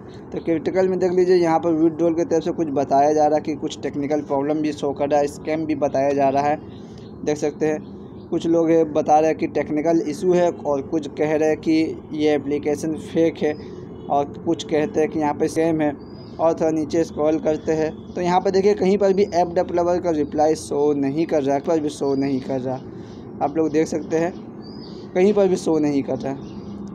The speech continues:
but ये गलत है, but यहाँ पर शो कर रहा है, ये बहुत ही अच्छी बात है क्योंकि guys अठारह हज़ार से ज़्यादा लोगों ने यहाँ पर अपना review दिया है। तो कितने सारे लोगों को यार यहाँ पर reply दिया जाएगा। ये देखो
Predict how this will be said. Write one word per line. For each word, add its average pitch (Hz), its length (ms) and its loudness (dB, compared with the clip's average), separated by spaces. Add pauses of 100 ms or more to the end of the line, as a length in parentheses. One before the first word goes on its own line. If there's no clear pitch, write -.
but 190 220 0
ये 202 140 6
गलत 185 320 4
है, 175 100 4
but 170 200 2
यहाँ 165 260 2
पर 170 120 0
शो 156 200 0
कर 151 180 0
रहा 151 100 4
है, 151 60 4
ये 160 80 2
बहुत 143 320 -2
ही 170 40 2
अच्छी 160 300 0
बात 143 200 2
है 147 160 -2 (1160)
क्योंकि 202 300 6
guys 190 340 8
अठारह 160 400 4
हज़ार 156 300 4
से 156 140 -2
ज़्यादा 139 280 4
लोगों 151 260 2
ने 156 120 0
यहाँ 151 160 0
पर 156 120 0
अपना 151 260 0 (400)
review 143 300 4
दिया 147 260 4
है। 143 180 2
तो 160 120 -2
कितने 180 380 -4
सारे 165 300 2
लोगों 151 320 2
को 165 180 2
यार 147 280 4
यहाँ 143 220 0
पर 156 160 -2
reply 135 400 2
दिया 139 240 2
जाएगा। 135 380 2 (300)
ये 160 140 4
देखो 147 300 2